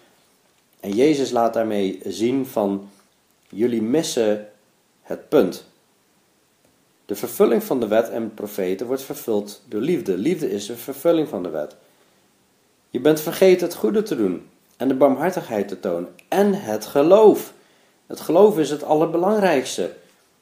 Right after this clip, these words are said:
Want zonder geloof kunnen we God niet behagen. We worden gerechtvaardigd, we worden weer in orde gemaakt door het geloof.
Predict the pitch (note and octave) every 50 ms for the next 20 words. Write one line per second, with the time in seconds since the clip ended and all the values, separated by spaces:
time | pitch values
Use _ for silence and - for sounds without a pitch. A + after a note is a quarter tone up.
0 | _ _ C3+ - - - G#3 G#3 G3+ G3 G3 - C#3+ A#2+ B2+ D#3+ E3+ - - D#3
1 | C#3+ C#3+ C#3+ C#3 - G3+ G#3 G3+ G3 E3 C#3 C3 A#2 G2+ G2+ F#2 F2 D#2 - -
2 | - - _ _ _ _ _ _ _ _ _ _ _ _ _ _ _ - A#2+ A#2+
3 | C3+ C3 C3 C3+ C3 C3 - - _ - - A#2 B2 B2+ - - - F#3 G#3+ G#3+
4 | G3+ D3+ A2+ A#2+ B2+ B2+ B2+ C3 C3 B2+ B2 B2 A#2+ B2+ - - G3 G#3+ G#3+ G3+
5 | G#3 E3 D3 C#3 A#2 G#2+ G2+ G#2 G2+ G2 - - - G2 F#2 F2+ F2 -